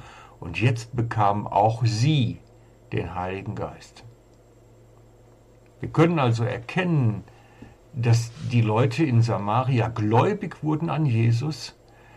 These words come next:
begeistert waren von dem, was er getan hatte, Zeichen und Wunder bei Philippus sahen. Das heißt, es ist wirklich ein tiefgründiger Glaube an Jesus da.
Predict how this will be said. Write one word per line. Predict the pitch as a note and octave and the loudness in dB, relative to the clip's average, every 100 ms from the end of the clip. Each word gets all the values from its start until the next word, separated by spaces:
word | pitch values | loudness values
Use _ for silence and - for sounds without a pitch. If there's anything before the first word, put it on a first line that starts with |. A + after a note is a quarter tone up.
| - - | -20 -8
begeistert | A#2+ A#2 A#2 C#3 D#3 F#3 D#3+ C3+ | -2 2 4 2 0 -2 -2 0
waren | C#3 D3 | 0 0
von | A#2 A#2 | 2 2
dem, | A2 G#2+ | 2 0
was | G#2+ | -4
er | F2 | -6
getan | F#2 - - D3 E3 E3 | -10 -8 0 2 2 0
hatte, | D#3+ D#3 F3 E3+ D3+ - - - - | 0 -2 -2 -2 -4 -12 -20 -20 -20
Zeichen | - - A#2 A#2 A#2+ | -6 0 2 4 4
und | A#2+ C3 | 4 4
Wunder | C3+ F3+ F3+ | 4 2 0
bei | C#3 C#3 | 2 0
Philippus | A#2 C#3+ D3 D3 E3 C3+ | 2 0 0 0 -4 -2
sahen. | D3 A#2+ B2+ C3+ C3 - - - - | 2 4 2 0 -6 -12 -20 -20 -6
Das | A#2+ B2+ | -2 2
heißt, | D3 - | 2 2
es | C#3 | -2
ist | C#3+ A#2 | 0 -2
wirklich | F3+ D#3+ D3 | -2 -2 -2
ein | A#2+ - | -2 -2
tiefgründiger | A3 G#3+ - E3 C#3+ D3+ D3+ D3 D3 D3+ D3 D3 - - - | -2 -4 -2 -4 0 0 2 0 0 2 0 -4 -16 -20 -8
Glaube | G#2+ G2 G#2 D3+ D3 D3 | -4 0 4 4 2 -2
an | - G2+ | -4 -8
Jesus | F#2+ G#2+ A2+ A2+ - | -6 -2 -2 -2 -4
da. | G2+ F#2 D#2 | -6 -6 -6